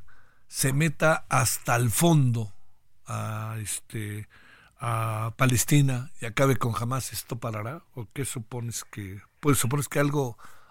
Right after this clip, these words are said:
antes puede pasar que, que, que limite toda esta violencia imparable, ¿no?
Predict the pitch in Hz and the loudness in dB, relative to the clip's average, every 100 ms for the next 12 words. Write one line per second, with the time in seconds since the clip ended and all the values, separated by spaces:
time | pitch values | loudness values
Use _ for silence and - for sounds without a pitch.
0 | - 180 170 127 123 - 139 131 113 110 | 0 4 4 4 0 -2 -2 -4 -4 -6
1 | 131 123 - 110 104 - - - - _ | -6 -8 -10 -10 -12 -14 -20 -20 -20 _
2 | _ _ - 110 107 113 - 120 120 135 | _ _ -14 -12 -12 -12 -8 -6 -4 2
3 | 165 135 135 117 135 127 120 120 - - | 2 4 0 -4 -6 -6 -6 -6 -8 -8
4 | 110 104 107 127 127 135 127 - 117 104 | -8 -10 -8 -6 -4 -2 -2 -2 -4 -4
5 | 104 113 113 - 117 117 110 107 104 | -8 -8 -10 -2 0 2 0 -4 -8